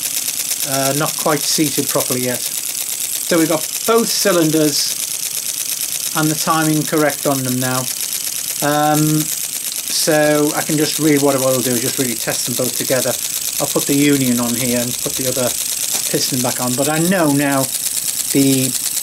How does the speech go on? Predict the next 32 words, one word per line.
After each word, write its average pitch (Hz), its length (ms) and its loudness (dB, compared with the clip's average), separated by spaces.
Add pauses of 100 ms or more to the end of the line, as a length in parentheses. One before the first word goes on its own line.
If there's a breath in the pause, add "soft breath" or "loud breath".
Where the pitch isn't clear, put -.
(280)
both 175 240 2
cylinders, 139 800 2 (1040)
uh, 135 320 -2
the 139 80 -2
timing 147 400 2
and 131 120 2
the 127 120 0
valves 131 320 2
are 127 80 0
in 131 80 0
the 127 160 0
right 131 120 -2
position, 123 480 -2
so 127 280 0 (560)
there's 131 120 -2
a 131 120 -4
pretty 175 160 2
good 143 180 -2
chance 143 340 -2
that 143 120 0
will 139 140 -2 (100)
run 139 160 2
quite 143 240 0
smoothly. 127 580 0 (960)
Okay, 196 320 -4 (1400)
there 220 120 4
we 208 120 6
are 190 160 4
now, 214 320 4 (2000)
running 185 240 2
very 196 240 2
nicely 185 560 2